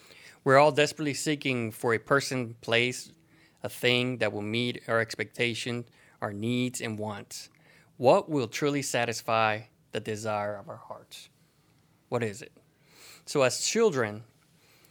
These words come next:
we thought it might be the bag of potato chips we begged our parents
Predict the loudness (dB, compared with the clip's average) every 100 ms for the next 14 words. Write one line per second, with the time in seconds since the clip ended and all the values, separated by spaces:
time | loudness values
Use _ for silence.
0 | _ _ _ _ _ -6 -2 4 6 6
1 | 2 2 2 2 0 0 0 4 6 8
2 | 6 4 0 -4 -4 0 0 0 -2 -2
3 | -6 -10 -6 2 2 2 -2 -2 0 0
4 | 0 -6 -12